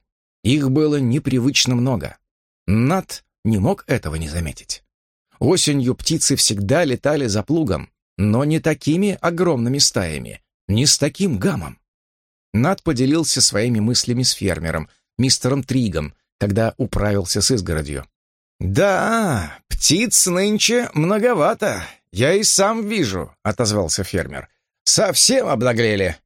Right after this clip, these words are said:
даже трактора не боятся. Сегодня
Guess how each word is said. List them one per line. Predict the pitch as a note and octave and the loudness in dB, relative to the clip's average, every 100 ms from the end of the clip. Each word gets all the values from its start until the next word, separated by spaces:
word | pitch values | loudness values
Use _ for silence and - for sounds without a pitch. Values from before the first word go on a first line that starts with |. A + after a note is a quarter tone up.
| _ _ | _ _
даже | D3+ A#3+ A3 B3+ | 0 2 2 0
трактора | A#3 E3+ - A2+ A2+ | 0 0 -2 -4 -2
не | A#2 | 0
боятся. | A#2 G#2 E2+ - - - _ _ _ _ - | 0 0 -2 -6 -6 -14 _ _ _ _ -2
Сегодня | - B3 B3+ C4 G#3+ A3 | 2 4 4 2 2 -2